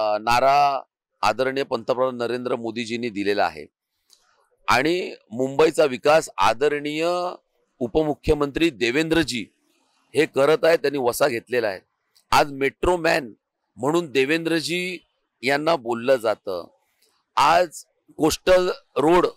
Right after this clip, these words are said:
ह्याच्या परमिशन्स दोन हजार चौदा नंतर देवेंद्रजींनी आणलेल्या आहेत. आपण बघत असाल, मुंबईतले internal road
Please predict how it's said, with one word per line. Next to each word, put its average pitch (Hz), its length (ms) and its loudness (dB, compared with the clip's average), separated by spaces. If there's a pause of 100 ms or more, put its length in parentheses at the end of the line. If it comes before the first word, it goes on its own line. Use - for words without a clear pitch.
(400)
ह्याच्या 143 260 2 (120)
परमिशन्स 170 680 0
दोन 156 300 0
हजार 190 320 4
चौदा 165 360 2
नंतर 185 300 0
देवेंद्रजींनी 170 680 0
आणलेल्या 123 440 -2
आहेत. 95 100 -4 (760)
आपण 185 300 2
बघत 160 320 2
असाल, 170 360 4
मुंबईतले 160 1000 0
internal 170 760 -2
road 160 340 2